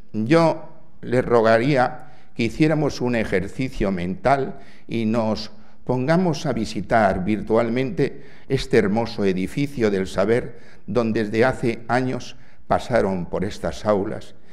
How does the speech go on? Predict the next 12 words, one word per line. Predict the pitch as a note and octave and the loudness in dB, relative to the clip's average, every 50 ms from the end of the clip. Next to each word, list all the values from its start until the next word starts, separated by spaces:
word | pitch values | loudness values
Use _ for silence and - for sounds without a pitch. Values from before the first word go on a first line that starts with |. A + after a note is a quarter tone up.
| - - - - - - - - | -12 -12 -12 -12 -12 -12 -8 -4
y | - G2 | -2 -2
serán | F#2+ - - F2+ E2 F#2+ A2 A2 G#2+ F#2+ - | -2 -2 -4 -2 0 0 0 0 0 -2 -4
pasando | G#2 F#2 - - G2+ F#2+ G2 F#2 F2 G2 G2+ - - - - - - - - - - | -6 -6 -6 -4 -2 -2 -2 -2 -4 -6 -8 -10 -12 -12 -12 -12 -12 -12 -12 -12 -10
grandes | - - E2+ G#2 A2+ A2+ A2+ G#2+ G2+ G#2 G2+ | -8 -2 0 2 2 2 2 0 -2 -2 -4
personajes | - - - - - - F#2 E2 F#2 - G2+ - - A2 - - - - - - - - - - - - - - - - - - - - | -4 -6 -6 -6 -6 -6 -4 -2 -2 -2 -2 -4 -8 -8 -10 -10 -10 -12 -12 -12 -12 -12 -12 -12 -12 -12 -12 -12 -12 -12 -12 -10 -8 -4
y | - G#2 F#2 | -2 -2 0
nombres | F#2+ A2 A2+ G#2+ F#2+ G#2+ G#2+ G#2 - - - - - - - - - - | 0 0 0 0 0 0 -2 -2 -4 -10 -12 -12 -12 -12 -12 -12 -10 -8
ilustres, | A2 G2+ G2 F#2 A#2 G#2+ - - - - - E2 - - - - - - - - - - | -6 -4 -4 -2 -4 -4 -6 -6 -10 -10 -10 -10 -10 -10 -12 -12 -12 -12 -12 -10 -4 -2
tanto | F#2+ G2 G2+ F#2 - - F2+ | 0 0 0 0 -2 -4 -2
de | E2 E2+ | -2 -2
las | D#2 - - - | -4 -4 -6 -6
ciencias, | - G#2+ A2+ A2 G#2+ - - - G2 G2 G2 - - | -4 -2 -2 -2 -2 -6 -8 -8 -8 -8 -8 -10 -12